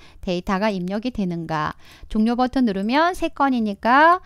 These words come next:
입력 건수는 세 건입니다."라고 표시가 되는가 확인 누르면 폼이 닫히는지 확인해 보시면 되겠습니다. 프로시저 문제가 좀 어려웠습니다. 이게 사실 이렇게까지 어렵게 나오지 않을 수도 있어요. 하지만,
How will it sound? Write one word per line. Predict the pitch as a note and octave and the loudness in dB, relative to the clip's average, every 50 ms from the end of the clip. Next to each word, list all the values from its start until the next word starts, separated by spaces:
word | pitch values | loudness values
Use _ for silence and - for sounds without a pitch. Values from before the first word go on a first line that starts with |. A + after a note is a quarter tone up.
| - - - | -12 -14 -6
입력 | - F#3+ G#3 G#3+ A3+ - | -2 0 0 0 0 0
건수는 | - G#3+ G3+ G3+ - - G#3 A3 B3 C#4 D4 | 0 -2 -2 -2 -2 -4 -2 0 0 0 0
세 | C#4+ - C#4 | 0 -2 -4
건입니다."라고 | C4 - B3+ B3 A#3+ A3+ A3 G#3 G3+ G3 F#3+ - A#3 B3 B3 A#3+ G3 F3+ E3 - | -4 -2 0 0 0 0 -2 -2 -4 -2 0 2 4 4 4 4 2 0 -2 -4
표시가 | F3+ - B3+ A#3+ - A#3+ A3+ G#3+ | -4 -4 -4 -4 -2 -2 -2 -2
되는가 | G#3 - F#3 F3 E3+ E3+ E3+ - E3 D#3+ E3+ E3+ - - | -2 -2 -2 -2 -2 -4 -4 -4 -4 -4 -4 -6 -10 -14
확인 | - - A3+ G3+ A3 G#3 | -12 -10 -6 -4 -4 -4
누르면 | G3 E3+ E3+ F#3 G#3 A#3+ C#4+ D#4 F4 D#4+ - - - - | -4 -4 -6 -4 0 0 2 0 0 -2 -8 -14 -20 -8
폼이 | - - C#4+ C4+ C#4 C#4 | -2 0 2 2 2 0
닫히는지 | - - - - - - A3 G#3+ G#3 F#3+ F#3+ - A#3+ C#4+ E4 F#4 F#4 - - | -2 -4 -8 -6 -4 -2 0 0 0 -2 -2 -2 0 0 0 0 -2 -4 -10
확인해 | - - B3 - B3+ A#3 A3+ | -16 -10 -4 0 0 0 0
보시면 | G#3+ F3 E3+ - - E3+ E3+ E3+ E3 | 0 -2 -6 -6 -6 -6 -4 -4 -4
되겠습니다. | - F#3 E3 F3+ F3+ - - F3 E3+ D#3 E3+ - D3+ D#3+ - - - - - - - - - - - - - | -4 -4 -4 -4 -4 -6 -6 -6 -6 -6 -6 -6 -6 -6 -6 -10 -14 -20 -20 -20 -18 -18 -16 -16 -16 -8 -2
프로시저 | - F#4 F#4+ - - - E4 | 0 0 0 0 2 4 6
문제가 | D#4 A#3+ G#3 G3 G#3+ A3+ A#3+ | 6 6 4 4 4 2 2
좀 | - B3+ A#3 | 2 2 0
어려웠습니다. | F#3+ E3 F3+ G#3+ G#3 F#3 F3+ - - F#3 E3+ D#3+ E3 - E3 E3 - - | 0 0 0 0 0 -2 -4 -4 -6 -6 -6 -6 -4 -4 -4 -4 -4 -4
이게 | A3 - F#3+ F#3 F#3+ - - - - | -8 -8 -8 -8 -10 -10 -16 -10 -4
사실 | - E4+ E4+ - D4+ | -2 0 2 4 4
이렇게까지 | A3+ B3+ E4 - - G#4 - F#4 F#4 D#4+ D4+ | 6 6 4 4 2 2 4 4 4 6 6
어렵게 | G#3+ F#3 G3 - - A3+ | 4 4 2 0 0 0
나오지 | G#3+ F3 D#3 E3 E3+ - F#3+ | 2 2 0 0 -2 -2 0
않을 | D#3+ E3+ F3+ G#3 | 0 0 0 -2
수도 | G#3 - - A3 | -2 -4 -6 -4
있어요. | F#3 - - - F3 E3 D#3+ E3 - - | 0 0 0 0 0 -2 -2 -4 -4 -6
하지만, | - - A3 - G3+ G#3+ A#3+ C#4+ C#4 F#3+ | -6 -6 -6 -4 0 2 4 4 4 4